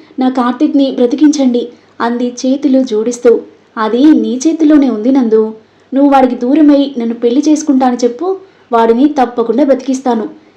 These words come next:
లేదంటే నీ కార్తీక్ గోవిందా" అన్న రిత్విక్ మాటలకు, "ప్లీజ్, మీరు చెప్పినట్టు వింటాను,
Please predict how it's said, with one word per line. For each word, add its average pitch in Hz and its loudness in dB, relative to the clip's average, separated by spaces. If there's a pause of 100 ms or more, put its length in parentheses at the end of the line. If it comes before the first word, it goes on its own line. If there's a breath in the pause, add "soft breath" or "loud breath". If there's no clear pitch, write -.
(140 soft breath)
లేదంటే 277 4
నీ 233 -4
కార్తీక్ 220 -4
గోవిందా" 233 2 (340 soft breath)
అన్న 240 -2
రిత్విక్ 262 -2
మాటలకు, 240 -2 (240)
"ప్లీజ్, 269 0 (140)
మీరు 247 0
చెప్పినట్టు 285 2
వింటాను, 247 -2